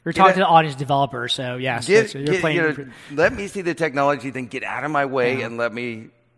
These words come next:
Speaker 1: Let me
Speaker 2: uh,
Speaker 1: do it.
Speaker 2: leverage it,
Speaker 1: Yeah.
Speaker 2: right? And so what you find in these cycles is that, um, you wanna play in a community where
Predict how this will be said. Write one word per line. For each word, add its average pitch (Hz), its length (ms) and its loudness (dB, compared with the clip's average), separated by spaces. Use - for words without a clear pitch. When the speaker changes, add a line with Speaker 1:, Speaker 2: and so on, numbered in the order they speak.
Speaker 1:
Let 127 80 -10
me 123 60 -4
Speaker 2:
uh, 120 100 -2
Speaker 1:
do 120 60 -4
it. - 20 -4
Speaker 2:
leverage 165 360 -2
it, 92 100 -10
Speaker 1:
Yeah. 123 80 -8
Speaker 2:
right? 131 180 -2
And 135 240 -4
so 151 180 -2
what 185 420 -10
you 143 140 -10
find 175 560 -6
in 127 120 -6
these 117 280 -10
cycles 135 680 -2
is 107 240 -10
that, 110 320 -4
um, 98 320 -4
you 123 180 -6
wanna 151 380 -4
play 135 1000 -2
in 113 840 -8
a - 80 -14
community 117 640 -10
where 104 480 -6